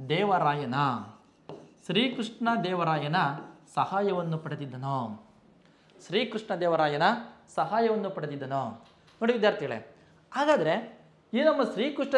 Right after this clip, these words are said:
ದೇವರಾಯ ಪೋರ್ಚುಗೀಸ್ ವೈಸ್ರಾಯದಂಥ ಆಲ್ಫೆನ್ಸೋ ಡಿ ಅಲ್ಬುಕರ್ಕನಿಗೆ ಸಹಾಯ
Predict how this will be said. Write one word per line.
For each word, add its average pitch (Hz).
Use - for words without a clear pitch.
ದೇವರಾಯ 226
ಪೋರ್ಚುಗೀಸ್ 233
ವೈಸ್ರಾಯದಂಥ 190
ಆಲ್ಫೆನ್ಸೋ 214
ಡಿ 196
ಅಲ್ಬುಕರ್ಕನಿಗೆ 170
ಸಹಾಯ 247